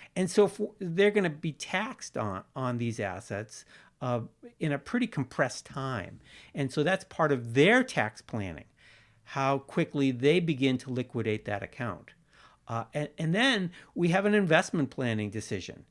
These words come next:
You know, are these assets, um, are these assets invested for growth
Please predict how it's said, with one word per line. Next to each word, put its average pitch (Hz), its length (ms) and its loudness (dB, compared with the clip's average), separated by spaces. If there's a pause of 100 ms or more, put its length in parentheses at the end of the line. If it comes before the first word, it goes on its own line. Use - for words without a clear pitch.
(240)
You - 80 -6
know, 123 200 -4
are 156 220 2
these 196 320 -2
assets, 135 840 -4
um, 120 480 -4 (480)
are 156 160 0
these 165 240 -2
assets 135 420 0
invested 117 420 -2
for 98 140 -8
growth 127 640 -2